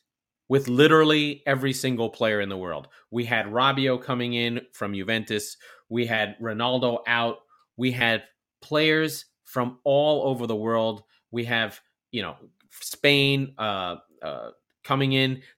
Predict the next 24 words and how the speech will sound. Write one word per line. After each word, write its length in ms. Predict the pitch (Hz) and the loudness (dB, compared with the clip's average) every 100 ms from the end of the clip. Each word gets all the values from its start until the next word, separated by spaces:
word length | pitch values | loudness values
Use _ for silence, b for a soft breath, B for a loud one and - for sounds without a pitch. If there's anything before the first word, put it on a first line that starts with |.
| - | -8
The 80 | |
big 500 | 123 123 - 190 220 | -8 -8 4 8 8
one 180 | 151 120 | 6 2
that 180 | 113 - | 0 -2
seems 500 | - - 202 226 196 | -2 0 4 4 2
to 80 | 156 | -2
almost 360 | 165 175 156 139 | 0 0 0 -2
be 80 | |
getting 260 | 127 131 123 | 2 4 4
over 180 | 117 104 | 0 -2
the 80 | 98 | -2
line 480 | 139 170 110 101 117 b b _ | 0 0 0 -2 -8 b b _
is 280 | 123 120 101 | -2 -2 -2
the 440 | 104 113 110 104 - _ _ _ _ - | -2 -2 0 -4 -8 _ _ _ _ -2
world 360 | 131 170 143 | 6 6 6
famous 520 | - 143 151 113 107 | 2 2 4 2 -2
Casemiro 800 | - - 135 127 123 147 104 90 | -2 2 2 2 2 4 2 -2
from 220 | - 110 110 | -4 -6 0
Real 240 | 120 113 | 2 2
Madrid, 440 | 107 110 120 92 | -2 -2 0 -2
part 200 | - 135 | 0 0
of 100 | 135 | 0
the 140 | 117 110 | -2 -6
vaunted 560 | 92 123 147 135 104 | -2 0 0 -2 -8